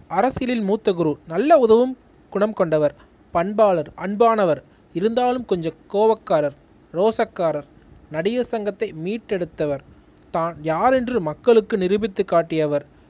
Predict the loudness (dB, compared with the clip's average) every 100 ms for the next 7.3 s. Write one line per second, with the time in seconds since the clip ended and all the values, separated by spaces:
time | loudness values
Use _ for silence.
0 | _ -8 -8 -4 -2 0 2 0 0 -4
1 | -8 -8 -8 _ -8 -6 -6 -10 -10 _
2 | _ -10 -6 -4 -4 -4 -4 -4 -4 -4
3 | -6 -8 -8 -2 -2 -2 -4 -4 -6 -4
4 | 0 2 4 2 0 2 2 4 4 4
5 | 2 -2 -4 0 2 2 2 2 0 0
6 | 0 -2 0 0 0 -2 0 -2 0 0
7 | 0 0 -4